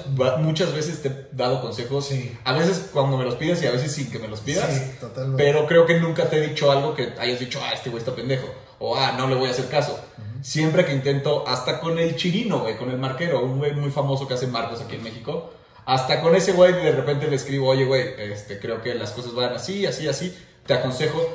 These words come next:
Speaker 1: y me dice, "Ah, verga, no lo había visto de ese punto, güey, a huevo",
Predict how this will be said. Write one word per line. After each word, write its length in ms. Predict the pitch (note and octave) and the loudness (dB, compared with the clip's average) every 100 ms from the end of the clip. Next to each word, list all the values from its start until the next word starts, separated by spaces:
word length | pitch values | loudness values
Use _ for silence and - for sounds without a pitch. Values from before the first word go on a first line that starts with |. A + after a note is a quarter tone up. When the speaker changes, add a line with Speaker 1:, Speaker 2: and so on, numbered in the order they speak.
| - | -6
Speaker 1:
y 80 | C3 | -4
me 100 | C3 | 0
dice, 220 | C3 B2+ B2+ | 0 2 4
"Ah, 100 | C#3 | 6
verga, 220 | C#3 A#2 | 4 2
no 100 | A2+ | -2
lo 80 | A#2+ | -2
había 140 | A#2+ | -2
visto 220 | A#2+ - | -2 -4
de 80 | B2 | -6
ese 100 | A#2+ | -6
punto, 360 | - C#3+ C#3+ C#3+ | -6 -6 -2 0
güey, 380 | C#3 C#3 C3+ - | 4 4 2 -2
a 80 | A2 | -6
huevo", 460 | A2 B2+ B2+ A#2+ | -2 0 2 0